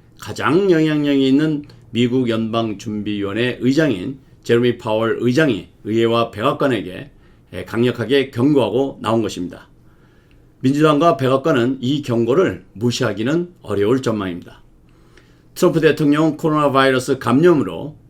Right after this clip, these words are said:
월터 리드 메디컬 센터에 입원해 있는 동안 이 차 지원이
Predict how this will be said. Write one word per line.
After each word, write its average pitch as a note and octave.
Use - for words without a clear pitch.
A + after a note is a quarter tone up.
월터 B2+
리드 B2
메디컬 A#2
센터에 A2
입원해 A2+
있는 G#2
동안 E3
이 D3
차 E3
지원이 A#2+